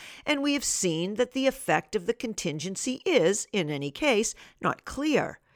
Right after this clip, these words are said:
Such self-stimulation is explained if it can be shown that the individual thus avoids even more aversive consequences.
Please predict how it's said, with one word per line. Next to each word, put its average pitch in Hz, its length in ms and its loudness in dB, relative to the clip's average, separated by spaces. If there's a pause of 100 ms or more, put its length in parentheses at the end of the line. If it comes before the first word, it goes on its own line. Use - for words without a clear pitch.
(320)
Such 330 280 2
self-stimulation 170 1080 0
is 269 120 -4
explained 165 640 -2
if 240 120 0
it 220 100 -4
can 226 140 -4
be 262 120 -2
shown 156 420 0
that 170 160 -4
the 156 180 -4
individual 170 680 0
thus 185 320 2
avoids 165 480 2 (380)
even 233 340 0
more 302 380 4
aversive 143 400 -2
consequences. - 1040 -8